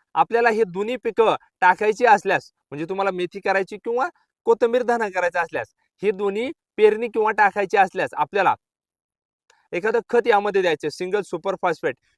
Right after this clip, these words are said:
किंवा डीएपी हे खत आपल्याला यामध्ये पेरणी करणं गरजेचं आहे. आता एक एकरसाठी मेथीचं बियाणं किती लागतंय, तर चाळीस किलो याप्रमाणे, तर कोथिंबीर, धन्याचं बियाणं आपल्याला मिनिमम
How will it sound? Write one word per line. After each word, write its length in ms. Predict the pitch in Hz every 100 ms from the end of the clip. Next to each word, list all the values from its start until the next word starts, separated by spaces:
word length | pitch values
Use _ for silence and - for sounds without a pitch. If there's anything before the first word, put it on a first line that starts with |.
| _
किंवा 180 | 180 202
डीएपी 480 | 151 175 208 - 107 _ _ -
हे 80 | 151
खत 180 | 208 214
आपल्याला 300 | 151 175 165
यामध्ये 320 | 160 160 175 226 -
पेरणी 300 | 208 202 214
करणं 320 | 180 165 160
गरजेचं 320 | 147 131 131 92
आहे. 100 | 82 _ _ _ -
आता 340 | 147 214 160 117 _ -
एक 220 | 208 -
एकरसाठी 640 | 180 180 247 214 185 143 95 _ _ _ _ _ _ _ -
मेथीचं 500 | 143 185 208 233 226
बियाणं 280 | 214 208 196
किती 200 | 180 170
लागतंय, 280 | 147 - 95 - _ _ _ -
तर 80 | 170 -
चाळीस 360 | 175 220 233 _ _ _ _
किलो 220 | 233 247
याप्रमाणे, 540 | 214 190 208 202 196 208 - _ _ -
तर 160 | 233 - _ -
कोथिंबीर, 440 | 190 220 220 233
धन्याचं 480 | 170 180 214 226 202
बियाणं 260 | 208 190
आपल्याला 340 | 180 175 147 104 - _ _
मिनिमम 380 | 160 226 269